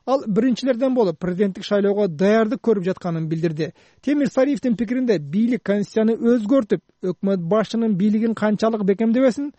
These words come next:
жаңы президентте баарын каалагандай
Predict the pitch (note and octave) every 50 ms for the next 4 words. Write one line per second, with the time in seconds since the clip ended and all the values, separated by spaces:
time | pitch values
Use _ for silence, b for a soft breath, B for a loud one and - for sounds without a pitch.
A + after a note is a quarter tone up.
0 | b b b b b b b F3 C#3+ C3+ C#3+ F#3+ A3+ A#3 A#3 B3 C#4 B3+ - C4
1 | B3 B3 A#3+ G3+ A#3+ A3+ A3+ - - A#3+ A3+ F#3+ D#3+ D#3 F#3+ G#3 G#3+ G#3 G#3 A3+
2 | A#3+ G#3+ - A#3 A#3+ A#3 A3+ A#3 A#3+ A#3+ A#3 B3+ A#3+ -